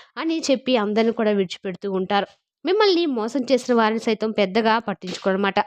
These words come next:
అలాగే మీకు రేపటి రోజున వ్యాపారం బాగా నడవబోతుంది, డబ్బు బాగా వస్తుంది, ఉద్యోగస్తులు కూడా మంచి ప్రమోషన్స్ వంటివి వచ్చే అవకాశాలు కనిపిస్తున్నాయి. అలాగే మీకు త్వరలో ఉద్యోగం కోసం ఎవరైతే ఈ రాశి వారు ఎదురు చూస్తూ ఉన్నారో, ఆలోచిస్తూ బాధపడుతూ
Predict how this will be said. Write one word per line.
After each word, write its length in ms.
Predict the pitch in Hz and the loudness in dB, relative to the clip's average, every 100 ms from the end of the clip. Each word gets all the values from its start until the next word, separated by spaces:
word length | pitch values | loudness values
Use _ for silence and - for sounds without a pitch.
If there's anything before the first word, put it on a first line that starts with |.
| - - _ 240 | -4 -20 _ -6
అలాగే 300 | 359 453 403 370 | -2 0 2 0
మీకు 180 | 359 359 311 | 0 0 0
రేపటి 280 | 311 311 302 | 0 0 4
రోజున 280 | 311 320 285 285 294 202 | 4 6 4 2 0 0
వ్యాపారం 420 | 202 220 269 254 202 | 0 2 0 2 2
బాగా 180 | 196 214 196 | 2 2 2
నడవబోతుంది, 600 | 196 185 190 - 202 196 190 196 | 0 2 0 0 -2 -2 -2 -2
డబ్బు 200 | 185 240 214 | 0 -2 -2
బాగా 220 | 190 196 190 | -4 -2 -4
వస్తుంది, 380 | - 214 220 220 - - - 302 | -4 -2 2 0 -2 -20 -10 -4
ఉద్యోగస్తులు 500 | 370 480 453 - 359 - | 2 4 4 2 -2 2
కూడా 160 | 269 247 254 214 | 4 4 2 0
మంచి 240 | 220 269 226 | -2 -4 -2
ప్రమోషన్స్ 500 | 202 202 214 226 208 | 0 0 -2 -2 0
వంటివి 260 | 202 196 208 | 0 2 0
వచ్చే 180 | 196 - 196 | 0 0 0
అవకాశాలు 520 | 196 240 233 233 226 269 | 0 0 0 0 0 -2
కనిపిస్తున్నాయి. 640 | 190 185 190 214 202 196 190 - - _ 262 | -4 -4 -6 -2 0 0 -2 -8 -20 _ 0
అలాగే 320 | 440 415 403 349 | 2 2 2 0
మీకు 180 | 339 330 330 | 0 -2 0
త్వరలో 300 | 220 233 247 240 | 2 4 4 2
ఉద్యోగం 320 | 202 220 262 254 | 0 0 0 0
కోసం 200 | 240 233 190 | -4 0 0
ఎవరైతే 400 | 202 269 269 247 240 240 | 4 2 4 0 0 2
ఈ 20 | 220 | 2
రాశి 220 | 190 190 226 | 2 -2 -4
వారు 160 | 220 226 | -2 0
ఎదురు 140 | 208 - | -2 -2
చూస్తూ 260 | 226 - 220 | -4 0 0
ఉన్నారో, 260 | 214 208 330 208 | 2 2 4 4
ఆలోచిస్తూ 420 | 196 202 202 - 202 | 0 -4 -8 -6 0
బాధపడుతూ 460 | 196 196 202 - | 0 0 -6 -2